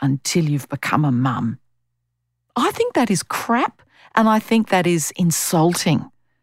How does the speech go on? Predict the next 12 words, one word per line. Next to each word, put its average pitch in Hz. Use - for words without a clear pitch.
because, 226
again, 233
it's -
elevating 202
mums, 151
putting 277
us 220
up 196
on 196
a 165
pedestal 170
that 233